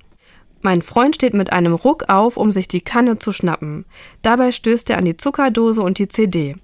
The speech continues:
Beides fällt vom Tisch und mit einem Scheppern auf den Boden. Ich nehme meinem Freund schließlich die Kanne aus der Hand und löse den Deckel. Tscht, macht es. Der Druck geht raus.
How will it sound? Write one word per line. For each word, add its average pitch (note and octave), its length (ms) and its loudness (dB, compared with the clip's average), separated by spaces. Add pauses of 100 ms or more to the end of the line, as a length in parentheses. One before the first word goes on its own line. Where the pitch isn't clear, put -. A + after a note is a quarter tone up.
(300)
Beides B3+ 420 2
fällt G#3+ 220 -2
vom F#3 200 0
Tisch C#4+ 380 0 (360)
und A#3 140 0
mit A#3 180 0
einem F#3 220 2
Scheppern B3+ 560 0
auf G3 200 -2
den G3+ 200 2
Boden. D#3+ 480 -2 (640)
Ich - 180 -6
nehme B3+ 240 4
meinem G3+ 300 2
Freund A3 360 0
schließlich A3+ 360 -2
die G3 160 -2
Kanne C4+ 420 0
aus G3 160 -2
der F3 180 -2
Hand A#3+ 320 2 (280)
und B3+ 200 2
löse G3 380 2
den G#3 200 0
Deckel. D3+ 440 -4 (420)
Tscht, - 1800 -6 (300)
macht E3 340 -10
es. - 300 -12 (440)
Der E3 140 -4
Druck - 340 -2
geht - 260 -4
raus. D3+ 380 -4